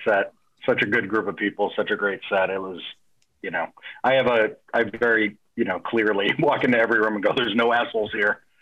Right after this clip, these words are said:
There's no assholes ever here," you know, and give everybody, you know, a lot of chances,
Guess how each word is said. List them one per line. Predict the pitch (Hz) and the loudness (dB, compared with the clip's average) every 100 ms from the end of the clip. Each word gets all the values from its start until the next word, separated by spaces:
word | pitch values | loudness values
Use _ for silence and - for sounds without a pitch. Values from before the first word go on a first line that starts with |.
| _ | _
There's | 113 107 | 0 2
no | 120 135 | 4 4
assholes | 131 127 123 107 - | 2 2 0 0 0
ever | 110 113 101 - | 0 0 -2 -4
here," | - 120 135 - - - - - | 0 2 2 -2 -16 -18 -18 -4
you | 120 | 2
know, | 107 98 98 | 4 4 2
and | 113 113 107 107 101 - - - - | 2 4 2 0 -2 -6 -20 -20 -6
give | - 123 | -2 2
everybody, | 110 117 117 120 120 120 - _ - | 2 2 2 2 2 -2 -8 _ -2
you | |
know, | 104 92 - _ _ _ _ _ _ - | -2 -2 -8 _ _ _ _ _ _ -4
a | 101 | 2
lot | 110 113 | 2 2
of | - | 2
chances, | 131 135 165 | 2 2 2